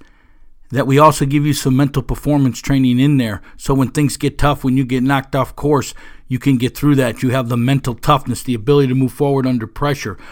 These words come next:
Remember, folks, your thoughts control your feelings, and your feelings control your actions.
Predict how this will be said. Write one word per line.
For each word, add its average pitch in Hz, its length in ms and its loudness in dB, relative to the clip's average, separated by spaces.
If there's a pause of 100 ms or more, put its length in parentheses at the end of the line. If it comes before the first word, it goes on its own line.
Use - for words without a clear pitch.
(160)
Remember, 151 380 4
folks, - 360 0 (220)
your 175 240 4
thoughts 180 300 6
control 175 340 2
your 170 140 4
feelings, 131 580 0 (180)
and 135 140 2
your 139 80 4
feelings 160 480 0
control 151 340 0
your 147 160 4
actions. 143 600 0